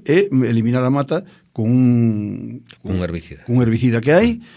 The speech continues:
Speaker 1: e se elimina a mata, e, por tanto, se elimina o problema. Pero, claro, eu xa dei, hai moita xente, xa digo,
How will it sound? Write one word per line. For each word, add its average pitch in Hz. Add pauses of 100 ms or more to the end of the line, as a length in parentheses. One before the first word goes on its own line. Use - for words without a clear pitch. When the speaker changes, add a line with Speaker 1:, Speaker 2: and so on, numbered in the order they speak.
(160)
Speaker 1:
e -
se 123
elimina 131
a 151
mata, 175
e, 151
por 117
tanto, 135
se 120
elimina 117
o 110
problema. 92 (400)
Pero, 104
claro, 131
eu 127
xa 113
dei, 131
hai 117
moita 147
xente, 147
xa 139
digo, 117